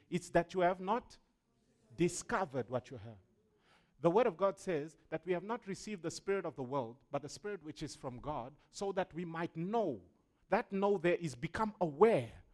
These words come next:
so that we might become aware of what has been freely given to us of God. So one of the keys to knowing the, the, what you have received from God is receiving the Holy Spirit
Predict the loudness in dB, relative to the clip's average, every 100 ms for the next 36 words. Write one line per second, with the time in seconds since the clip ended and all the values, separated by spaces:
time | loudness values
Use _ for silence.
0 | _ _ -4 0 0 -2 -4 -4 -6 -6
1 | -4 0 0 2 0 0 -2 -6 _ -2
2 | -2 -2 -6 -4 -4 -8 -6 -10 -12 -8
3 | -8 -6 -6 -6 -10 -16 -10 -6 -6 -8
4 | -16 -10 -8 -8 -10 -10 -6 -6 -4 -6
5 | -8 _ _ _ _ _ _ _ _ _
6 | _ _ -2 4 6 4 2 0 0 -4
7 | -2 -4 -8 -14 _ _ -4 0 0 2
8 | 0 -2 -8 _ 2 4 4 2 -2 -2
9 | 2 2 4 0 0 -6 -12 -8 -4 -2
10 | -2 _ 0 0 0 -2 -4 -4 -2 -2
11 | -2 -6 -8 -10